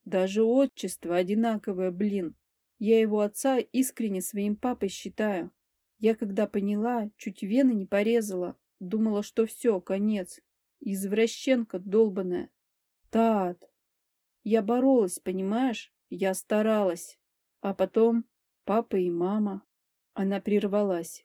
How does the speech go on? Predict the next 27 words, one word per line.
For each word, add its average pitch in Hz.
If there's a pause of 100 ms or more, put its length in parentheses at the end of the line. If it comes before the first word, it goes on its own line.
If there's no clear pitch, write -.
хлебнула 190
ещё. 202 (500)
Я 220
только 214
сжала 190
ладошку, 208
поддерживая. 180 (440)
Она 202
не 220
спрашивала 220
про -
мою 202
семью, 190 (400)
и -
я 196
не 226
могла 190
ей 240
сказать, 180
что -
понимаю 202
её 180
как -
никто. 190 (320)
Хотя, 202 (160)
пожалуй, 190
нет, 196